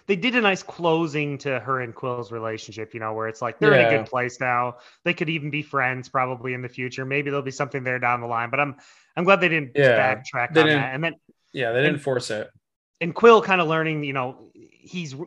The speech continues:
Speaker 1: he stopped running from his past, you know, he went back to Earth, you know,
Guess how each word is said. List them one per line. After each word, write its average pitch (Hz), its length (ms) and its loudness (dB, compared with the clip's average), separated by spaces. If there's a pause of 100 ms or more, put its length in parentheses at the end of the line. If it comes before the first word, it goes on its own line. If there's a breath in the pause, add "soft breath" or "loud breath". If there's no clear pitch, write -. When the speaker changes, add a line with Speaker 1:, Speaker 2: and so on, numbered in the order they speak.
(120)
Speaker 1:
he 147 120 -12
stopped 151 320 2
running 139 220 -2
from 127 160 -12
his 113 140 -12
past, 110 480 -6
you 107 80 -12
know, 104 280 -14
he 135 80 -6
went 139 140 -2
back 135 220 2
to 135 80 -6
Earth, 135 440 -4 (280)
you 135 100 -6
know, 117 160 -4